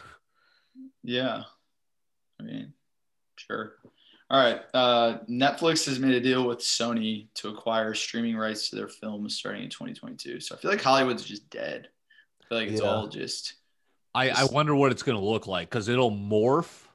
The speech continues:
Speaker 3: But yeah, at Hollywood as we know it is certainly going to be, like, <sighs> Leonardo, like, what's the new movie star? You know, we, we've got nowadays the people that get popular off of T V shows that we love.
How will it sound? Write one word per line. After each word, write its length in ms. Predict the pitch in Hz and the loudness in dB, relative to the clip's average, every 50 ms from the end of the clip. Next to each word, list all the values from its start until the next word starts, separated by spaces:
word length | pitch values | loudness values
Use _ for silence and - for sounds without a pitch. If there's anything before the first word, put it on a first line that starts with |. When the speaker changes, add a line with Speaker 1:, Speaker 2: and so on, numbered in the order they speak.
| _ _ | _ _
Speaker 3:
But 160 | - 120 107 107 | -2 0 2 2
yeah, 360 | 110 107 104 95 90 98 113 - | 2 2 4 2 2 0 -2 -2
at 180 | 120 120 107 92 | -2 0 0 0
Hollywood 480 | - - 131 131 127 123 120 123 117 110 | 0 2 2 2 2 0 0 0 -2 -2
as 140 | 107 101 101 | -4 -6 -8
we 100 | 98 95 | -10 -8
know 340 | 92 95 95 95 92 90 90 | -8 -6 -4 -4 -4 -4 -4
it 80 | 87 | -6
is 140 | 87 85 - | -8 -10 -10
certainly 420 | - - 104 87 58 82 92 90 | -10 -8 -8 -8 -8 -10 -10 -10
going 280 | 85 95 92 87 85 85 | -8 -8 -10 -10 -10 -12
to 40 | 85 | -14
be, 380 | 82 98 98 90 87 87 90 | -12 -10 -10 -10 -8 -10 -10
like, 360 | - 90 98 92 90 87 - _ - _ _ _ _ _ _ _ _ _ _ _ _ _ _ _ _ _ _ | -8 -8 -6 -6 -6 -8 -10 _ -20 _ _ _ _ _ _ _ _ _ _ _ _ _ _ _ _ _ _
<sighs> 40 | 156 151 - - - - - - - - - - - - - - - - | -12 -12 -12 -8 -6 -4 -4 -4 -4 -6 -8 -10 -12 -12 -14 -16 -12 -4
Leonardo, 580 | 120 143 175 185 170 160 160 156 151 139 131 131 | 2 4 4 6 6 6 6 6 6 4 4 2
like, 240 | 135 139 131 117 92 | 2 2 2 2 2
what's 280 | 123 156 170 - - - | 2 0 0 0 -2 -6
the 220 | - 160 160 165 | -2 2 4 4
new 220 | 151 143 147 151 143 | 6 6 6 4 4
movie 420 | 135 127 131 135 139 123 120 104 | 4 4 4 4 6 6 4 2
star? 500 | - - - - 90 82 78 76 - - _ _ | 0 -2 -4 -4 -4 -4 -6 -10 -14 -18 _ _
You 120 | 120 131 135 | 0 4 4
know, 200 | 131 120 110 113 | 6 6 6 4
we, 160 | 117 131 - | 2 0 -2
we've 280 | 131 131 139 131 104 98 | -2 0 0 0 0 2
got 320 | 139 143 165 190 175 131 | 4 4 6 6 4 2
nowadays 580 | 139 131 131 123 120 117 113 113 113 113 110 - | 0 0 2 2 2 0 0 0 0 -2 -4 -6
the 80 | 113 | -10
people 420 | - - 143 139 139 135 131 120 107 | -8 -4 -4 -4 -2 0 -2 0 2
that 200 | 113 107 101 92 | 2 2 2 0
get 160 | 104 92 - | -4 -6 -6
popular 600 | - - 117 113 113 - 120 107 101 98 98 98 | 0 2 2 2 2 0 -2 -2 -2 0 0 0
off 180 | 98 98 95 - | 0 0 -2 -4
of 120 | 98 92 | -10 -12
T 160 | - - 107 98 | -8 -8 -6 -6
V 120 | 98 92 | -6 -8
shows 260 | - - 104 98 95 98 | -8 -6 -6 -6 -4 -6
that 100 | 90 87 | -6 -6
we 80 | 87 | -6
love. 340 | 87 92 92 92 98 107 | -6 -6 -4 -4 -4 -4